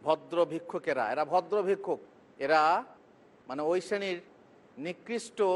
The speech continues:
ভিখারি নয় যে নাছোড় বান্ধায়, "দে না বাবু একটা পয়সা, দে না বাবু, দাও বাবু একটা পয়সা", না, এমনভাবে বলবে যে ইঙ্গিত দেবে যে আপনার, তখন আপনি বুঝতে পারবেন যে ভিক্ষা করছে।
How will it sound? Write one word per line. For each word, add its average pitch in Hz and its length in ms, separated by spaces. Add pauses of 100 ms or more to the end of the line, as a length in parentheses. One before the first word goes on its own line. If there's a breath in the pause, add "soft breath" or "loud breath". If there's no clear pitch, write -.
(240)
ভিখারি 208 360
নয় 165 280 (500)
যে 135 140
নাছোড় 175 320
বান্ধায়, 175 340
"দে 156 140
না 190 100
বাবু 160 180
একটা 156 200
পয়সা, 156 240
দে 170 100
না 185 100
বাবু, 156 200
দাও 160 180
বাবু 151 200
একটা 147 180
পয়সা", 143 260
না, 185 340 (520)
এমনভাবে 226 600
বলবে 226 540 (680)
যে 202 300
ইঙ্গিত 220 320
দেবে 226 500 (500)
যে 165 160
আপনার, 165 440 (540)
তখন 190 260
আপনি 185 160
বুঝতে 233 260
পারবেন 247 240
যে 240 60
ভিক্ষা 208 260
করছে। - 360